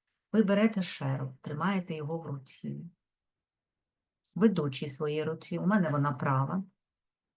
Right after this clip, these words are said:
просите його доп-, допомогу, відчуваєте, що він вже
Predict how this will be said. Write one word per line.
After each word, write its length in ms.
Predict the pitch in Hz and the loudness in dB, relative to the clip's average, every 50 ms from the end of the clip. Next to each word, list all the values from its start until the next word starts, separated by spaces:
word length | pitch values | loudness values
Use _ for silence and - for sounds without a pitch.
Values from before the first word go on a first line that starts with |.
| _ _ - | _ _ 2
просите 460 | - 190 175 - - 165 - - 147 | 6 6 6 6 4 0 -2 0 -2
його 180 | 147 139 151 151 | -2 0 0 0
доп-, 220 | 139 156 135 127 | 0 0 0 0
допомогу, 720 | 131 131 131 - 147 147 143 139 135 135 135 160 196 208 208 _ _ _ _ _ _ _ _ _ _ _ _ _ _ _ - | -4 -4 -4 -4 -2 0 0 2 2 2 2 0 -2 -4 -6 _ _ _ _ _ _ _ _ _ _ _ _ _ _ _ 0
відчуваєте, 720 | 175 175 175 - 190 175 170 170 160 151 147 135 - 156 | 0 0 2 2 2 6 6 6 6 6 2 0 -2 -4
що 200 | 135 - - 156 | -4 -4 -4 -2
він 180 | 139 160 170 156 | 2 4 4 4
вже 380 | 135 127 147 156 147 135 131 | 4 2 2 2 2 2 0